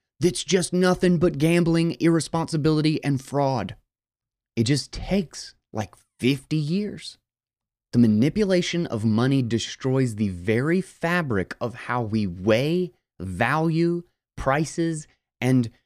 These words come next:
economic ethics. It's not just a balance sheet problem. It poisons the whole well that everybody is drinking from.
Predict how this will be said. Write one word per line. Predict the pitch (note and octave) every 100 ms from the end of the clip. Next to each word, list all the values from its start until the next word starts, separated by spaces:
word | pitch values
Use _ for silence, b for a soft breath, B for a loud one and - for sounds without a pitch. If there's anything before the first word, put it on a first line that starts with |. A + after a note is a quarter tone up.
| _ _ _ _ _ -
economic | C#3 A#3+ F#3+ F#3+ -
ethics. | E3+ A3 A3+ - - - _ _ _ _ _ _ _ -
It's | D3
not | F3 G#3 D3
just | C3+ A3+ -
a |
balance | C3+ C3+ C3 A#3 A3 -
sheet | - C#3+ -
problem. | C3 G#2 F#2 E2 D2 - _ -
It | E3+ F3
poisons | - G3+ A#3 G#3 F#3 C3
the | C3+
whole | C#3 - G#3 F#3+
well | A#2+ D#3 F#3 F3+ C#3 G2+ b b
that | D#3 -
everybody | F3 E3 F3 D3+ D3 C#3+
is | B2
drinking | A#2 D3 E3 E3+ A#2
from. | - - - -